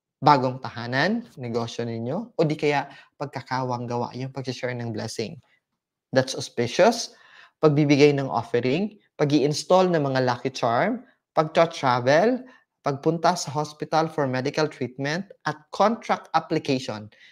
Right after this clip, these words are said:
Those I mentioned are lucky activities. While the bad activities na kailangan nyung iwasan, tatlo po ang nakikita natin na bad activities on this day.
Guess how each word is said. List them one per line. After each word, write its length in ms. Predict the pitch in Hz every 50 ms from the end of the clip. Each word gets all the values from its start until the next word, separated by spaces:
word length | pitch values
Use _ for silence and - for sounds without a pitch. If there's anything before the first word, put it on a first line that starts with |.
| _ _ -
Those 400 | 131 120 147 165 180 196 - - - 139
I 80 | 131
mentioned 560 | 120 135 147 165 175 165 - 170 170 175 175 170 _ _ _ _ _ _ _ _ _ _ _ -
are 320 | 135 131 131 131 - - - -
lucky 640 | 123 131 131 143 143 135 131 - - - 117 101 - - -
activities. 800 | 107 _ _ - 117 - 107 107 - - - - - - - _ - - - - - -
While 480 | 135 135 147 151 175 214 247 285 262 - - - - - _ -
the 160 | 151 143 147
bad 320 | 135 131 165 175 196 185 -
activities 720 | - - - - 151 143 139 147 151 156 160 170 - -
na 80 | 139 -
kailangan 480 | - 127 127 127 131 135 147 147 151
nyung 160 | 156 160 151
iwasan, 480 | - - 156 165 - - 165 160 165 165
tatlo 320 | 151 139 - 147 147 143
po 160 | - 196 156 135
ang 160 | 156 139 143
nakikita 400 | 143 - 156 - - 151 151 156 151
natin 320 | 147 135 139 - 180 180 160
na 80 | 139
bad 240 | 123 117 135 135 143
activities 560 | 151 131 - - 135 123 131 135 143 135 131
on 160 | - 139 131 123
this 160 | 123 - -
day. 240 | 139 135 113 -